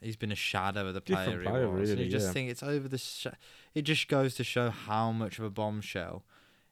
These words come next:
Speaker 1: it has been. And Sanderson was one of the guys who'd come out on social media saying, you know, how much he loved the boss and,
Speaker 2: Supporting
Speaker 1: you know, yeah.
Speaker 2: Eustace, yeah.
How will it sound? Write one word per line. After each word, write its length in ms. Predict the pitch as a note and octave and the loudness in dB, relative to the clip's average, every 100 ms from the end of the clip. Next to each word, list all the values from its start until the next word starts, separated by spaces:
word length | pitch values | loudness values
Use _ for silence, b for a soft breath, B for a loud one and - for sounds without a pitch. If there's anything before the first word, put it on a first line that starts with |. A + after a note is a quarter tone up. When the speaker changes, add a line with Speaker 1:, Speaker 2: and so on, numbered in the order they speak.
| b _ _ | b _ _
Speaker 1:
it 140 | A#2+ F#2 | -8 -8
has 340 | - A2 G2 | 0 0 0
been. 360 | - A2 G2+ F#2 | -2 -2 0 -2
And 100 | G#2 | -2
Sanderson 440 | C3 C3+ - G2+ | 0 0 -2 -4
was 120 | G2 | -4
one 160 | G2+ G2+ | -4 -4
of 60 | |
the 80 | F#2+ | -6
guys 340 | F#2 F#2 F#2+ G2 | -4 -2 -2 -4
who'd 160 | G2 | -8
come 240 | - G#2+ G2 | -6 -4 0
out 200 | F#2+ F2+ | 0 0
on 120 | G2 | -4
social 400 | F#2 G2+ - G2 | -2 -2 -2 -4
media 380 | G2 F#2+ F#2+ G2 | -4 -4 -4 -6
saying, 340 | - F#2+ F#2+ | -4 -4 -4
you 60 | G2 | -4
know, 60 | |
how 100 | F2+ | -4
much 180 | F#2+ D#2+ | -4 -6
he 60 | F#2 | -6
loved 240 | F#2+ F#2+ | -6 -6
the 60 | F2+ | -8
boss 520 | - F#2 F#2 G2 - | -6 -2 0 -2 -4
and, 100 | E2+ | -10
Speaker 2:
Supporting 440 | - - - G#2 C3 | -12 -12 -6 -2 2
Speaker 1:
you 60 | |
know, 60 | G2 | 4
yeah. 280 | A2 D#3+ A2 | 4 4 4
Speaker 2:
Eustace, 180 | F2 - | 2 -4
yeah. 140 | F#2+ | -6